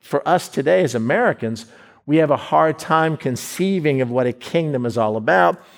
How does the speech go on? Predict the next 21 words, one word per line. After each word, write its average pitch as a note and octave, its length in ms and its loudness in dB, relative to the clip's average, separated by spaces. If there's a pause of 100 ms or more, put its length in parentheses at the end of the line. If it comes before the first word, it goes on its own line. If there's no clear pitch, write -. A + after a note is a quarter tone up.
(120)
I - 40 -4
mean, E3+ 200 2
be G#3 120 2
real F#3+ 200 4
honest. G#2+ 400 -2 (380)
When D#3 100 -4
you D3+ 80 0
think G3 240 0
of E3+ 100 2
a E3+ 60 2
kingdom, C3+ 640 -4 (340)
what E3 80 0
do E3+ 60 6
you E3 80 2
think D3+ 240 0
about? G#2+ 300 -2
You B2 60 -8
think C3+ 200 -2
of G#2+ 40 -6
a G#2+ 60 -6
castle? F3 560 -4